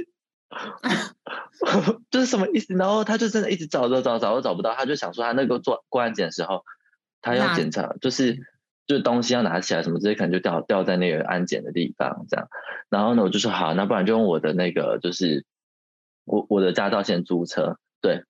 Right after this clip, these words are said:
Speaker 2: 结果我就说，“那可不可以先用你的钱付？”因为那，那是一笔巨款，大概如果你用 debit card，就是一般的，就是德国那种金融 Visa，呃，Mastercard 的话，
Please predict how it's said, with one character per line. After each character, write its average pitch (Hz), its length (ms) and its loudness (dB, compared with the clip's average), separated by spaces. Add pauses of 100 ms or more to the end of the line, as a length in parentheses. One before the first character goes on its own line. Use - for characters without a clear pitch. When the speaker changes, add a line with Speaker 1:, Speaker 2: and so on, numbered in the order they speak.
Speaker 2:
结 139 140 2
果 120 400 2
我 113 100 -2
就 143 80 2
说 147 180 0
，“那 147 140 2
可 139 100 -6
不 98 60 2
可 107 60 4
以 110 40 2
先 110 120 2
用 110 120 2
你 87 120 0
的 - 80 -4
钱 82 280 -4
付？” 92 200 2
因 104 120 4
为 113 100 4
那， 113 280 2
那 117 200 0
是 - 120 -2
一 120 60 2
笔 - 180 -2
巨 98 220 0
款， 85 240 -2
大 101 100 2
概 104 220 0 (200)
如 113 120 0
果 123 100 4
你 95 80 4
用 107 200 2
debit 104 280 0
card， 90 240 0
就 98 100 0
是 107 120 0
一 110 60 2
般 95 220 -2
的， 87 140 0
就 92 140 -2
是 95 320 0
德 90 100 2
国 92 160 0
那 101 60 4
种 87 100 0
金 101 240 2
融 87 160 2
Visa， 95 300 0 (300)
呃， 87 120 -2
Mastercard 92 640 0
的 - 60 -20
话， - 220 -4